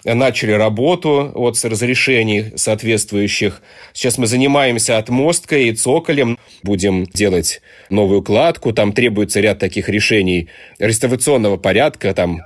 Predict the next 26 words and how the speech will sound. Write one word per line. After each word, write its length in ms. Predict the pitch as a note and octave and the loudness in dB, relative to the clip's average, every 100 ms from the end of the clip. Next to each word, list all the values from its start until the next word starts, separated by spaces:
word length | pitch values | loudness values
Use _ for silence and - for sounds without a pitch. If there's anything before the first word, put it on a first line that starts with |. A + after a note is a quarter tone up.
| - | -6
поскольку 460 | A2 G#2+ C3+ A#2 A2+ | -2 0 0 0 -2
храм 360 | - C3 A#2+ A2+ | 2 2 2 2
имеет 340 | A#2+ G#2+ - | 2 0 0
несколько 480 | C3+ D#3+ - G#2+ A2+ | 0 2 -2 -4 -2
слоёв 580 | - A#2 B2+ B2 G2+ - | 0 0 2 0 -2 -6
исторических, 880 | A#2 - A#2 A#2 - - - D#2+ - _ | -6 0 0 0 -2 -6 -6 -12 -16 _
то 360 | - G2 F#2 F2 - | 0 2 2 0 -4
какой 340 | - G#2+ C#3+ B2+ | -4 0 0 2
цоколь 400 | - A#2+ - G#2+ | 0 0 0 -2
восстанавливать? 800 | G#2 - A#2+ A2+ F#2+ F#2+ E2+ - | 0 0 0 2 0 -2 -2 -2
Самый 380 | - G#2 G#2 | -2 0 -2
первый, 640 | - A2 B2+ C3 B2 A#2+ A2+ - - | -2 0 2 2 0 0 -4 -16 -12
э, 160 | F2 F2 | -6 -4
последующий. 760 | F2+ F2 G#2+ D3+ C3+ A#2+ - G#2+ | -2 -2 0 0 2 0 0 2
Но 180 | D#3 | 2
вот, 220 | D3 D3+ - - - - | 2 0 -6 -20 -20 -4
э, 280 | A#2+ A2+ A2+ | 0 2 2
слава 320 | - C3 B2 | 2 0 0
Богу, 300 | A#2 D#3+ C3 | 0 0 0
что 340 | - A#2 A2+ G#2+ - _ - | -2 0 0 -2 -12 _ -6
Господь 460 | G#2+ G#2+ - B2 | -2 0 0 0
не 60 | A#2+ | 2
оставляет, 600 | A2 A#2+ A2+ C3+ F3 - | 0 2 2 2 2 0
как-то 400 | A2 G2 A2 G#2 | -4 -2 -2 -2
процесс 500 | - A#2+ A#2 A#2 - | 0 0 2 0 0
идёт. 480 | B2 G#2 C3 D#3+ | -2 0 2 0